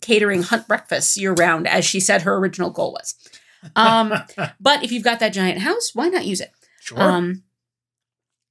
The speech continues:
Speaker 1: wow. So Quill goes to Lockmaster. He has lunch at Inglehart's with Kip, and then he drives to Kip and Moira's farmhouse to pick up Dundee and learns about rose watching, where you buy a
Speaker 2: <laughs>
Speaker 1: rose and watch it bloom.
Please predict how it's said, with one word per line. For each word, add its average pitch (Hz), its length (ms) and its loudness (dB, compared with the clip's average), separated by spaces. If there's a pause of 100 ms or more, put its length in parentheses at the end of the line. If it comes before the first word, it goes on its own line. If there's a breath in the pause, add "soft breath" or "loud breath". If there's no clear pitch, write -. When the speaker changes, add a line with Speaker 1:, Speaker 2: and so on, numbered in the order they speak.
(140)
Speaker 1:
wow. 208 340 0
So 190 400 0 (280)
Quill 381 160 0
goes 294 220 6
to 277 60 -4
Lockmaster. 190 640 2
He 180 200 -2
has 180 360 0
lunch 277 480 2
at 196 180 2
Inglehart's 214 720 0
with 170 760 0
Kip, 415 260 -2 (480 soft breath)
and 254 360 2
then 262 220 4
he 285 180 0
drives 214 520 2
to 214 380 -2
Kip 226 180 -6
and 190 100 2
Moira's 170 340 2
farmhouse 277 600 2 (260 soft breath)
to - 80 -14
pick 440 160 0
up 440 140 2
Dundee 214 560 2
and 214 240 2
learns 370 280 6
about 254 400 0 (140)
rose 190 460 4
watching, - 460 -6 (580)
where 190 120 0
you 220 120 2
buy 262 160 6
a 320 100 2
Speaker 2:
<laughs> 196 40 -4
Speaker 1:
rose 254 420 0
and 214 140 -2
watch 233 220 -2
it 233 120 -10
bloom. 180 460 -2